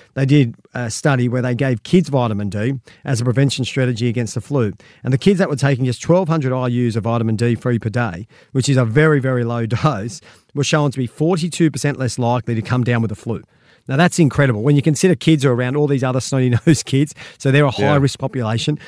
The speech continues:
Speaker 1: and you consider the dose, which is very, very low, that dose would probably cost you fifty cents a day. That is bugger all, yet look at what the results are. It's incredible. It just shows how important vitamin D is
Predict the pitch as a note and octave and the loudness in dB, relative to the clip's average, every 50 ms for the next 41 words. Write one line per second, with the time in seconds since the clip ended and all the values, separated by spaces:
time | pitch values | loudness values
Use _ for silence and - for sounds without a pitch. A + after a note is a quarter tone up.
0 | - - _ - C#3+ D3 D3 - D#3+ C3+ - - F#3 F3+ D3+ C#3+ A#2 G2+ C#3+ C3 | -20 -20 _ -2 2 2 2 4 2 0 2 2 2 2 2 0 0 2 2 2
1 | C3 D3 D#3 - - A#2+ - A#2+ A#2 A#2+ A2 A#2 C3+ D#3 D#3+ D3+ C#3+ B2+ C3 C3 | 2 2 0 -2 -6 -10 -8 -6 -6 -6 -2 0 2 4 4 4 4 2 2 0
2 | B2 A#2 A2+ A2 G#2+ B2 C#3+ C3+ _ - - F#3+ E3+ A2+ E3 D3+ C#3+ C3 - - | 0 0 0 0 -2 -2 -2 -4 _ -2 -2 0 0 2 2 2 2 0 -2 -6
3 | B2 - - C3+ B2 A#2+ - A2 G#2+ - - G#2+ G2+ G#2+ - - A#2 - A#2+ A#2+ | -8 -6 -6 -4 -4 -4 -4 -4 -8 -8 -8 -10 -10 -10 -8 -8 -8 -6 -6 -6
4 | A2 - A2 G#2+ F#2+ F#2+ A#2+ B2 _ - - - - _ _ _ - - D3+ D#3 | -6 -6 -6 -8 -6 -6 -8 -8 _ -16 -20 -20 -20 _ _ _ -16 -10 -2 2
5 | D#3+ F#3 F#3 - _ - C#3 C3+ A#2+ B2 B2+ A2+ - D3 D3 C#3+ C3 D3 C3 C3 | 2 2 2 0 _ -6 -2 0 0 0 0 -2 -2 -2 0 2 4 4 2 2
6 | - - C#3 C3+ C#3 C3+ B2+ A#2 G#2+ F#2+ - - C3+ C3+ C#3 - - C#3+ D3+ F3+ | 0 -2 0 2 2 2 2 0 -2 -6 -8 -4 -2 -2 -2 0 0 0 2 2
7 | D#3 - - C3+ C#3+ D3 - F3 F#3 - _ - D3 B2 B2 A#2 C3 B2 A#2 A#2 | 2 2 0 -2 -2 -2 -2 -4 -4 -4 _ -8 -6 -4 -4 -2 -2 -4 -4 -4
8 | - - A#2+ A2 G2 - C3 - F3 D#3+ - - - F3 F3+ F3 B2+ F#2+ - - | -6 -6 -6 -6 -6 -6 -4 0 0 0 0 2 2 2 4 4 0 -2 -6 -8
9 | - F3+ - - - - E3 D#3 D3 - - C#3 D3+ D3+ D3 B2+ - C3+ C3 C3+ | -6 -6 -4 -2 0 2 2 2 2 0 -2 -2 -2 0 -2 -2 -2 -2 -4 -2
10 | A#2 A2 A#2+ B2 A#2+ A#2 A#2+ A2+ A#2 A#2 B2 C3 B2 | -2 -2 -2 -2 0 0 0 0 0 -2 -2 -2 -4